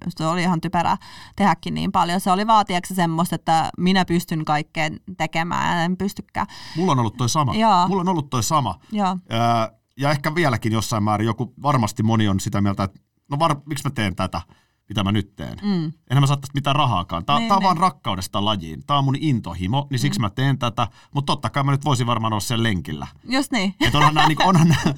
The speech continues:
Speaker 1: <laughs>
Speaker 2: okei, nyt kun mä mietin, niin onhan nää niinku valintoja. Mut et
Speaker 1: On.
Speaker 2: niinku, aika pitkään mulla oli silleen, että jotenkin mä en luottanut itseeni, että mun piti koko ajan avata kaikki erilaisia suuntia, että jos käy
Speaker 1: Joo.
Speaker 2: jotain, niin mulla on joku turva. Niin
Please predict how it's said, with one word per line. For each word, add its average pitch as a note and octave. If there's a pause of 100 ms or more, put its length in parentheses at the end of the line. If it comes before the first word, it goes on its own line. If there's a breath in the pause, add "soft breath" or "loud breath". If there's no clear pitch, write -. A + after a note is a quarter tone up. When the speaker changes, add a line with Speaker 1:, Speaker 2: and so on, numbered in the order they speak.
(100)
Speaker 1:
<laughs> -
Speaker 2:
okei, C#3+
nyt A#2+
kun B2+
mä A#2+
mietin, A2+
niin G2+
onhan B2+
nää B2
niinku A#2+
valintoja. G2
Mut A2
et G#2+
Speaker 1:
On. G2+
Speaker 2:
niinku, D3 (300 loud breath)
aika A#3+
pitkään D#3
mulla F3
oli B2
silleen, G#2
että A2+
jotenkin B2+
mä B2+
en C3
luottanut A2+
itseeni, F#2+
että G2
mun C#3
piti C#3
koko D3
ajan A#2
avata C#3+
kaikki A#2+
erilaisia G2
suuntia, F#2
että A2+
jos C#3
käy F#2
Speaker 1:
Joo. C3
Speaker 2:
jotain, F#2
niin F#2
mulla G2
on G2+
joku G#2
turva. F2+
Niin G2